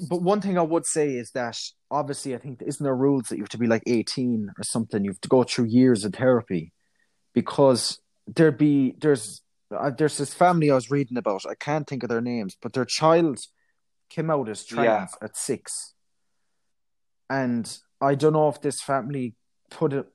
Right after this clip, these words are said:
Speaker 1: the child on hormones straight away or something, but the child turned eighteen, and the child went from a boy to a girl, and now the child is saying, "I want to
Speaker 2: Yeah.
Speaker 1: be a boy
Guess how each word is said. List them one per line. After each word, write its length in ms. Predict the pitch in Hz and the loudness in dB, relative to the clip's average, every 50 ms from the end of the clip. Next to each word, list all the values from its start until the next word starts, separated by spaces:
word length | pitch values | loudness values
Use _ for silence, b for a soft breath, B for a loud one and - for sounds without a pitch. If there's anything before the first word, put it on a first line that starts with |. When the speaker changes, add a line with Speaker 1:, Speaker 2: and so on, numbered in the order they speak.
| _ | _
Speaker 1:
the 60 | - 123 | -14 -12
child 300 | - - 147 151 139 123 | -4 -2 0 0 0 0
on 100 | 120 117 | -2 -2
hormones 580 | 110 123 131 139 139 147 151 151 147 135 - | 2 4 4 4 4 2 0 0 -2 -2 -6
straight 240 | - - 147 135 120 | -6 -4 -4 -2 -2
away 260 | 123 123 139 156 160 | 0 2 2 2 4
or 80 | 160 160 | 2 0
something, 520 | 160 - 175 170 165 - 180 180 180 180 - _ _ _ _ _ _ _ | 0 -2 -4 -4 -4 -4 -4 -4 -4 -6 -10 _ _ _ _ _ _ _
but 160 | - 139 - | -4 -4 -4
the 80 | - 127 | -4 -6
child 380 | - - 156 160 175 165 147 139 | -2 4 4 6 6 6 2 0
turned 320 | - - 170 165 151 139 | -2 -2 0 0 0 -2
eighteen, 680 | 131 127 143 131 - - - 147 131 110 98 87 80 - _ _ _ _ _ _ _ _ _ _ _ _ _ _ _ - | -2 -2 -2 -4 -4 -8 -8 -6 -6 -6 -6 -8 -10 -12 _ _ _ _ _ _ _ _ _ _ _ _ _ _ _ -4
and 360 | 127 127 113 113 113 110 101 | -2 -2 0 -2 -2 -6 -8
the 60 | 104 | -10
child 380 | - - - 147 151 147 123 117 | -10 -2 2 4 4 4 2 -2
went 200 | 143 143 139 - | -4 -4 -4 -8
from 200 | - 135 131 120 | -10 -8 -8 -8
a 60 | 117 | -4
boy 280 | - 147 165 170 165 | 0 2 4 4 2
to 180 | 147 - - 139 | 0 -2 -6 -8
a 40 | 131 | -4
girl, 380 | - 143 143 131 117 110 104 95 - | 0 0 2 2 0 -2 -4 -8 -8
and 100 | 117 123 | -8 -6
now 120 | 123 135 | -6 -6
the 80 | 127 117 | -6 -8
child 320 | - - 135 131 131 120 | -8 -4 -4 -2 -2 -2
is 140 | 113 113 - | -4 -6 -8
saying, 220 | - 127 117 110 - | -8 -8 -6 -6 -4
"I 100 | - 113 | -2 0
want 220 | 117 117 110 107 | 2 2 2 2
to 60 | 101 98 | 0 -2
Speaker 2:
Yeah. 40 | |
Speaker 1:
be 100 | 98 107 107 | -4 -6 -6
a 60 | 101 | -4
boy 340 | 90 113 110 104 95 85 | -2 -2 0 -2 -2 -8